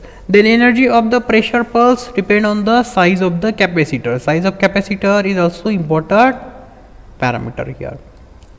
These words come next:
Then this water is generally used at the transmitting medium. The medium which we are going to use, thus transmit the shock waves, is also plays important characteristic here. Then die cavity must be evacuated or vacuumed to prevent the adiabatic heating of the work due to the sudden compressing of the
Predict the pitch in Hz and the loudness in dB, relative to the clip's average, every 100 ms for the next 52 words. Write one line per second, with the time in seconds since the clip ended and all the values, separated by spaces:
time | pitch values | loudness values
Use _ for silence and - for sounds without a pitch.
0 | - - - - - - 175 202 214 190 | -20 -20 -20 -20 -12 -4 -2 -2 -2 0
1 | 180 208 226 196 202 196 208 214 202 190 | -2 0 0 0 0 0 0 0 -2 -2
2 | 180 170 190 208 220 185 160 - 180 175 | -2 -2 -2 -2 -2 0 0 -2 -6 -6
3 | 220 240 247 - - - - 139 160 190 | -4 -4 -4 -12 -20 -14 -8 -6 -4 -2
4 | 202 226 233 226 226 220 220 226 226 233 | 2 2 2 0 0 0 2 0 -2 -2
5 | 233 226 214 226 220 190 185 185 208 208 | -2 -4 -4 -4 -2 -2 -2 -2 -4 -2
6 | 214 - 202 208 196 214 233 151 143 170 | -2 -2 -2 -2 -2 0 -2 -4 -4 -4
7 | 175 202 196 185 202 190 147 143 139 214 | -2 -4 -2 -2 0 -4 -4 -4 0 2
8 | 285 - - - - - 127 - 127 - | 2 -2 -16 -20 -14 -8 -8 -8 -12 -10
9 | 120 - - - - - - - 196 208 | -14 -10 -12 -12 -20 -20 -16 -2 0 2
10 | 208 220 220 233 233 214 233 240 226 208 | 4 4 4 2 2 0 0 0 0 0
11 | - - 233 226 202 202 208 208 233 226 | -4 -4 -2 -2 -2 0 0 0 0 0
12 | 220 220 214 196 185 214 233 208 196 - | 2 2 0 0 2 2 2 0 -2 0
13 | 220 185 - 196 190 190 190 196 202 180 | 0 0 -4 -8 -2 -2 0 0 0 0
14 | 180 190 196 196 208 196 175 196 190 180 | 2 2 2 0 -2 -2 -2 -2 -2 -2
15 | 196 190 196 202 147 135 143 151 180 - | 0 2 0 0 -4 -4 -4 -6 -4 -4
16 | 143 185 180 143 135 139 131 139 135 123 | -2 -2 -2 -4 -4 -8 -8 -8 -8 -8
17 | - 196 240 | -4 0 0